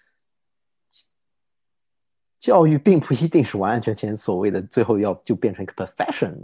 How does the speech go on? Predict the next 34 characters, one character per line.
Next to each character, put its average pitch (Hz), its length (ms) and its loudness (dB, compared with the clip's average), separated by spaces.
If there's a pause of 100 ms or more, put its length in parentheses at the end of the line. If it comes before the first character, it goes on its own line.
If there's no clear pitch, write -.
(180)
变 110 160 -4
成 98 200 -10
一 98 100 -6
个 98 180 -4
那 117 120 -4
么 95 100 -6 (100)
窄 - 240 -4
化 139 220 0
的 95 60 -4
一 - 40 -4
个 - 40 -8
东 - 200 -18
西。 - 80 -20
它 - 160 -8
有 117 80 -6
可 92 140 -10
能 85 140 -10
真 151 160 -2
的 120 100 -2
是， 95 320 -10 (800)
嗯， 92 600 -10 (2000)
和 - 160 -2
你 87 140 -2
的 98 80 -6
生 233 260 0
活 117 160 0
或 139 140 0
者 113 80 -6
和 - 180 -6
你 123 180 -2
所 87 220 -8
谓 123 160 0
的 95 140 -4
在， 113 340 -2